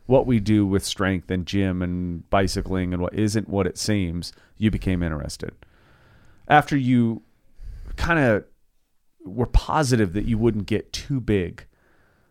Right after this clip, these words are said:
because you have that genetic disposition to pack on massive amounts of meat.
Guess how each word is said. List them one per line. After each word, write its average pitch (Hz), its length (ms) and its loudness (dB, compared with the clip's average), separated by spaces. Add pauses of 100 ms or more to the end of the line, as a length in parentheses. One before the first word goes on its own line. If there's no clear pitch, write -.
(160)
because - 380 10
you 113 160 6
have 101 320 0
that 98 320 0 (580)
genetic 110 760 6 (560)
disposition 98 1040 2
to 95 320 -2
pack 95 400 -2
on 98 640 0
massive 120 500 0
amounts 104 400 0
of 98 160 -4
meat. 107 500 -2